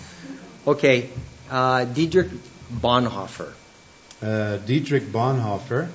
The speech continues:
Speaker 1: He was a pastor, uh, in, uh, the time of, uh, Hitler's reign in Nazi Germany.
Speaker 2: Dietrich Bonhoeffer era un pastore evangelico durante il regno di Hitler, durante il tempo dei nazisti.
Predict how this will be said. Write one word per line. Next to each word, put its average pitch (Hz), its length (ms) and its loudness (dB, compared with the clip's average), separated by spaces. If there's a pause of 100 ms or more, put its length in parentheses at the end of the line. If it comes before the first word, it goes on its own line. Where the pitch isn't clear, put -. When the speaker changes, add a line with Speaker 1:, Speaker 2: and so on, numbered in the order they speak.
(340)
Speaker 1:
He 139 60 0
was 120 140 -2
a 123 80 0
pastor, 127 760 0 (100)
uh, 107 460 -4 (1080)
in, 117 540 -2 (180)
uh, 104 460 -8
the 110 120 -10
time 117 300 -2
of, 107 360 -6
uh, 98 300 -2 (280)
Hitler's 131 420 -2
reign 117 400 -2
in 110 140 -4
Nazi 107 320 -6
Germany. 101 500 -6 (340)
Speaker 2:
Dietrich 156 380 4
Bonhoeffer 139 560 2
era 127 120 2
un 120 100 -4
pastore 127 880 2
evangelico 123 1040 0
durante 113 460 -2
il 107 340 0
regno 110 300 0
di 104 140 -2 (160)
Hitler, 107 360 -4
durante 98 380 -4
il 95 120 -6 (260)
tempo 104 260 -6
dei 95 160 -4
nazisti. 95 640 -10